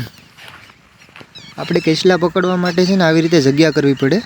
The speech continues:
ને એમાં આંસિયું મૂકવાનું. એટલે જ્યારે પાણી આવે ને ત્યારે આપણે એમાં કડસલો જોવા મળે છે. મતલબ આપણે ઉપાડીએ ને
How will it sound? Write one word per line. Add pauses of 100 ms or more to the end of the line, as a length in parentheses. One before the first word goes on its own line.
ને
એમાં
આંસિયું
મૂકવાનું. (340)
એટલે
જ્યારે
પાણી
આવે
ને (400)
ત્યારે
આપણે
એમાં
કડસલો
જોવા
મળે
છે.
મતલબ
આપણે
ઉપાડીએ
ને